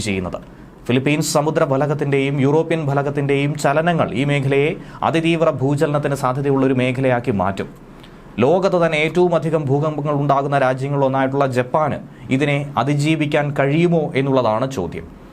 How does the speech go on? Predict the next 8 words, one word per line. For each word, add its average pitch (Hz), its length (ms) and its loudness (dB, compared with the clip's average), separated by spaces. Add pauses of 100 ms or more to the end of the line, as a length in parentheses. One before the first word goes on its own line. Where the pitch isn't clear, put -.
(460)
എന്നാൽ 196 160 4 (100)
മറുഭാഗത്ത് 160 560 0 (300)
ജാപ്പനീസ് 170 480 0
നിർമ്മിതികളെക്കുറിച്ച് 165 800 0
പറയുകയാണെങ്കിൽ 104 640 -2 (600)
ലോകത്തിലേക്കും 175 720 2
തന്നെ 110 180 -2 (580)
ഏറ്റവും 165 280 2